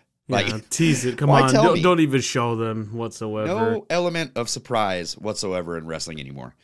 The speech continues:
Speaker 1: There was a
Speaker 2: Sucks.
Speaker 1: couple things to me that I didn't really enjoy. The, the, the Ronda, I know because the Ronda Rousey,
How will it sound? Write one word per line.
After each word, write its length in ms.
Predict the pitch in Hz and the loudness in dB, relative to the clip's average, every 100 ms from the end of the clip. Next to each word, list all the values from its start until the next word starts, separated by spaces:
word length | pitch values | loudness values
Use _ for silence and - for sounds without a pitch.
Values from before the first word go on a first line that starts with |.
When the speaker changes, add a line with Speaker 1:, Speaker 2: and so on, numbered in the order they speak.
| - | 0
Speaker 1:
There 120 | 185 | 4
was 120 | 165 | 4
a 40 | 139 | 4
Speaker 2:
Sucks. 100 | 143 | 4
Speaker 1:
couple 240 | 123 120 | 2 0
things 400 | - 110 104 - | -2 -4 -4 -8
to 100 | 113 | -8
me 160 | 107 101 | -6 -4
that 180 | 101 | -4
I 120 | 101 101 | -6 -6
didn't 400 | 101 104 101 - | -6 -8 -10 -8
really 340 | 117 110 107 104 | -4 -2 0 -2
enjoy. 400 | 101 104 104 101 | -2 -4 -4 -4
The, 220 | 107 104 | -6 -6
the, 220 | 113 107 104 | -6 -6 -6
the 140 | 117 | -6
Ronda, 420 | 113 123 127 120 | 0 2 2 0
I 60 | 117 | 0
know 220 | 127 127 | 0 0
because 460 | 120 123 120 120 107 | -4 -6 -6 -6 -6
the 80 | 104 | -4
Ronda 260 | 113 110 | -2 -2
Rousey, 480 | 104 110 110 107 | -2 -2 -2 -6